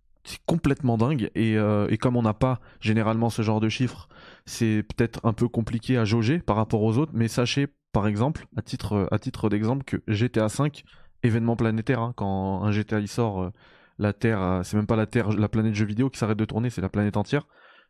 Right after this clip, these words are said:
Euh, G T A cinq, il avait fait un milliard de vues.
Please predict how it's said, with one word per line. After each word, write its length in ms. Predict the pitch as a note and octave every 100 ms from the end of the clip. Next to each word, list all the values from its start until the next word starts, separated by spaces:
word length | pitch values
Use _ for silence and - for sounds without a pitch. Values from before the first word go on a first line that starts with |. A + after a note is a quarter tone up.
| -
Euh, 320 | A2+ A2 G#2+ G#2
G 160 | G#2 A#2+
T 100 | B2
A 60 | A2+
cinq, 260 | C#3+ C#3
il 80 | A2
avait 160 | G#2+ G#2
fait 220 | A2+ C3 -
un 120 | A#2+
milliard 500 | A#2+ A2+ A2+ G2+ - - - -
de 140 | G2 G2
vues. 260 | F#2+ F#2+